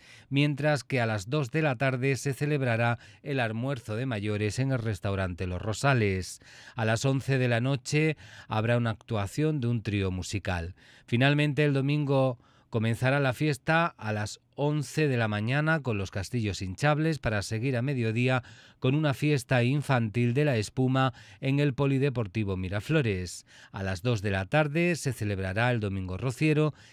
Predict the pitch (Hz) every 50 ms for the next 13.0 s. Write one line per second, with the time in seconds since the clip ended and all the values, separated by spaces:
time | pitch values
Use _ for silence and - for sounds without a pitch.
0 | - - - 123 120 117 113 117 110 127 127 127 131 127 135 135 127 120 104 113
1 | 104 104 98 - 147 151 147 135 120 - - 143 147 135 - - 156 151 135 -
2 | - - 143 135 139 131 123 117 123 139 143 123 110 117 107 104 110 110 110 113
3 | 113 107 98 87 98 92 92 87 90 90 - 95 90 - 104 92 - - 143 131
4 | 120 98 - 101 95 92 90 - - - - - - - - - - - 104 98
5 | 98 101 - - - 139 139 143 143 127 139 131 123 117 110 110 104 - 151 151
6 | 156 165 143 - 127 123 120 131 135 123 117 123 135 131 123 113 104 117 107 -
7 | 147 151 151 131 117 110 - - 147 131 131 151 156 156 151 143 107 104 - -
8 | - - - 101 107 98 - 110 101 - 135 143 139 147 151 139 - - 143 139
9 | 127 131 127 117 - 117 110 104 107 165 165 147 110 92 87 87 - - _ -
10 | - - - - - 104 95 95 95 92 - 139 143 127 - 110 110 113 147 156
11 | 139 110 120 123 120 - - 127 123 113 104 98 92 - 107 98 95 - 139 139
12 | 127 110 104 101 - 117 123 113 123 147 131 - 123 117 - 117 113 113 117 -